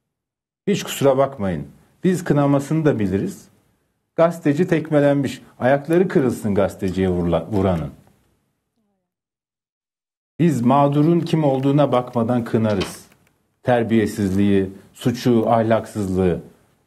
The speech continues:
Ama siz gazetecileri sizin gibi düşünmüyorlar diye cezaevine dolduruyorsunuz.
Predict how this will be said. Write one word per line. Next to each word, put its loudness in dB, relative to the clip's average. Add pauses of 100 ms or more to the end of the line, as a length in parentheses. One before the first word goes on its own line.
(140)
Ama 0
siz 0
gazetecileri 0 (480)
sizin -2
gibi 0
düşünmüyorlar 2
diye 0
cezaevine 2
dolduruyorsunuz. -4